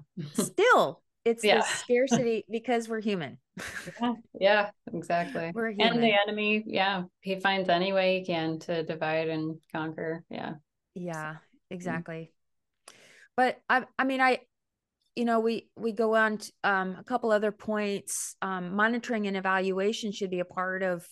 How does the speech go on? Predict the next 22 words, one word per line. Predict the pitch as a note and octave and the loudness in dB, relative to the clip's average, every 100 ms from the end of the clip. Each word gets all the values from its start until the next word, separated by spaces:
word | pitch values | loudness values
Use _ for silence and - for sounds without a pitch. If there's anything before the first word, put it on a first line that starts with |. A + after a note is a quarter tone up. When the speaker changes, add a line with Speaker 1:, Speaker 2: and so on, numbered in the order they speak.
| - | -10
Speaker 2:
an | F3+ | -6
organization's | F3+ F3+ E3+ E3+ E3 E3+ | -4 -4 -4 -6 -6 -8
strategic | - D#3+ E3 D3+ C3+ | -8 -8 -8 -10 -12
plan. | D3+ C3+ B2 - _ _ _ - | -12 -12 -12 -18 _ _ _ -6
Speaker 1:
Mm-hmm. | E3+ D#3+ E3+ F3 _ _ F#3+ | -4 -4 -6 -10 _ _ -10
Speaker 2:
Um, | F3+ F3 E3+ D#3+ D#3 - _ | -6 -4 -4 -6 -12 -16 _
that's, | F#3+ G3 G#3 - - | 0 2 2 -4 -4
monitoring | G#3+ A3+ B3 C4 A#3 | 0 2 0 -2 0
and | G3+ | 4
evaluation, | G3 G3 G3+ G3 G#3 G3 G3 G3 _ - | 4 6 4 2 -2 -2 -4 -8 _ -4
uh, | F#3+ F#3 F3+ - | -2 0 0 0
is | G3 F#3+ | -2 -2
about, | F3+ F3 F3 E3+ - _ _ _ _ _ _ _ - | -2 0 0 -2 -10 _ _ _ _ _ _ _ -4
you | A3+ | 0
know, | |
when | G#3+ G#3 | 2 2
an | G3+ | 2
organization | A#3 A#3 A3+ G3 G3 F#3+ F#3+ | 2 2 2 0 -2 -2 -4
is, | F3 E3+ - | -4 -6 -6
is | F3+ F3+ | -6 -6
intentional | F3 - A#3+ A#3+ A3 F#3 F3 | -8 -4 -4 -2 -2 -2 -2
about | E3+ D#3+ D#3 D3+ | 0 0 0 -2